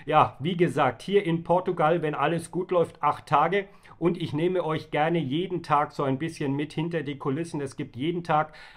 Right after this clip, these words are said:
ein Quali-Tagebuch auf unserer Homepage und auf den Social-Media-Kanälen. Also ich würde mich sehr freuen, wenn ihr auf brose bamberg punkt de da jeden Tag, ja, so um die Nachmittagszeit mal reinklickt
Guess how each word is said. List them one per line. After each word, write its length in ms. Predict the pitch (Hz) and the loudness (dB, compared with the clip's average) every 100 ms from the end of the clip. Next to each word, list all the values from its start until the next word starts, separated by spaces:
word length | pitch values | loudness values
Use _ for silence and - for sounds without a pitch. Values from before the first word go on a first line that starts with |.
| - | -4
ein 260 | 135 143 | -2 -2
Quali-Tagebuch 1400 | - - 127 190 202 - 123 117 123 120 131 147 - - | -8 0 2 2 0 -4 -2 0 0 -4 -4 -6 -6 -4
auf 220 | 131 135 | -2 -2
unserer 340 | 151 135 135 113 | -6 -6 -2 0
Homepage 440 | 143 170 156 143 - | 0 -2 -4 -4 -6
und 180 | 139 139 | -6 -4
auf 160 | 123 | -4
den 140 | 135 120 | -4 -4
Social-Media-Kanälen. 1040 | 123 117 120 135 151 127 135 127 127 127 - - | -6 -6 -6 -6 -6 -6 -4 -2 -4 -6 -12 -12
Also 260 | 110 135 139 | -4 -4 -2
ich 140 | 120 | -4
würde 160 | 127 123 | -2 -4
mich 180 | 117 110 | -6 -4
sehr 180 | 131 123 | -4 -4
freuen, 360 | 117 123 117 - - | -2 -2 -2 -12 -8
wenn 240 | 123 135 | -2 -2
ihr 280 | 139 135 113 - | 0 0 -2 -6
auf 260 | 120 110 | -6 -6
brose 340 | 113 120 113 117 | -6 -6 -6 -4
bamberg 420 | 113 110 110 107 | -4 -4 -6 -10
punkt 160 | 110 | -10
de 180 | 113 110 - _ - | -8 -8 -10 _ 2
da 180 | 160 185 | 4 4
jeden 340 | 147 175 143 | 4 2 2
Tag, 300 | 147 139 139 | 2 2 0
ja, 180 | 120 123 | -2 -2
so 140 | 120 | -2
um 140 | 127 120 | -2 -2
die 100 | 113 | -2
Nachmittagszeit 800 | 107 120 110 107 - - 107 113 | -2 -4 -6 -8 -8 -6 -6 -4
mal 100 | 110 | -4
reinklickt 540 | 117 127 127 113 | -4 -4 -6 -8